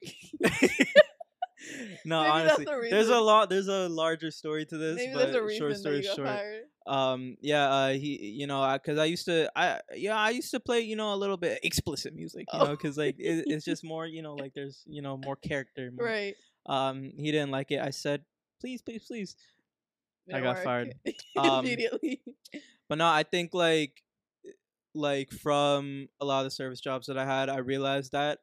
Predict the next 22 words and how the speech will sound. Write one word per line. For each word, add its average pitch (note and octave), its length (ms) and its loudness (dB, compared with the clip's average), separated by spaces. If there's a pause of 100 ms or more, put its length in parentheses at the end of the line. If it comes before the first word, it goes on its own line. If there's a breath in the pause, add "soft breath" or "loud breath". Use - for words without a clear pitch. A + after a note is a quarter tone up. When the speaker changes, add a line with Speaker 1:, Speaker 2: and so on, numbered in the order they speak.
Speaker 1:
I F3+ 140 2
actually F4+ 520 -4 (300)
enjoy C#3+ 400 -4
service C3+ 340 -12
jobs. C3+ 400 -14 (200)
Speaker 2:
Wow. A#3 680 4
Speaker 1:
You E3+ 140 -2
know, G3 140 6
like, F3+ 240 6
if F3 180 2
I G#3 240 6 (340)
Speaker 2:
You C4+ 100 -2
like D4 160 4
talking G#3+ 300 -2
to G3 80 -12
people. F3+ 380 -14 (140)
Speaker 1:
I D#3+ 80 2
like B3 220 0
talking G3+ 260 0
to G#3 60 -2
people, A3 380 -2
and D#3 360 -4